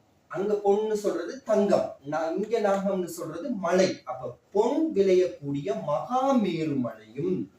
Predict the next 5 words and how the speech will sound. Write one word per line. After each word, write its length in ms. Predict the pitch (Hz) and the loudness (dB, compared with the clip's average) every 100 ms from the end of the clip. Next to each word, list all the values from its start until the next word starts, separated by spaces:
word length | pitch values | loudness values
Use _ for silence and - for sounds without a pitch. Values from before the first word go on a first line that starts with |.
| _ _ _ _ | _ _ _ _
இரண்டாவது 680 | 165 214 262 294 277 208 160 | -2 0 2 4 6 6 2
நாகம் 440 | 139 139 139 120 | 0 -2 -4 -8
பாத்தீங்கன்னா 420 | - - 123 127 127 - - _ | -12 -12 -14 -8 -8 -8 -16 _
ஆண் 560 | - 175 262 302 294 - _ _ _ | -6 0 2 0 -2 -8 _ _ _
யானையும், 800 | 139 135 135 131 120 123 123 - | -6 -4 -4 -4 -6 -8 -10 -12